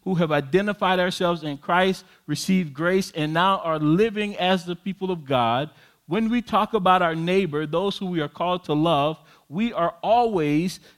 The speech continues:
to consider our brothers and sisters in the faith. But we talk about that all the time. We haven't perfected it, but I don't want us to stay there today.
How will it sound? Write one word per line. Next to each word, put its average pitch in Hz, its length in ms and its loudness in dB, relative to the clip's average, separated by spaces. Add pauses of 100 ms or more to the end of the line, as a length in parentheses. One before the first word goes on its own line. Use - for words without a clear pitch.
(100)
to 190 80 -8
consider 175 720 0 (320)
our 175 160 4
brothers 180 360 0
and 185 100 -4
sisters 175 400 -4
in 156 100 -2
the 156 80 -4
faith. 120 400 -6 (1600)
But 151 60 -6
we 160 100 0
talk 175 220 0
about 151 220 0
that 143 120 0
all 135 140 0
the 123 100 -8
time. 135 360 -2
We 139 80 -4
haven't 143 260 -2
perfected 156 640 -4
it, 139 240 -2 (1400)
but 156 80 -6
I 185 100 2
don't 208 200 -2
want 196 160 0
us 196 180 2
to 170 140 0
stay 185 420 0
there 147 280 0
today. 107 460 -4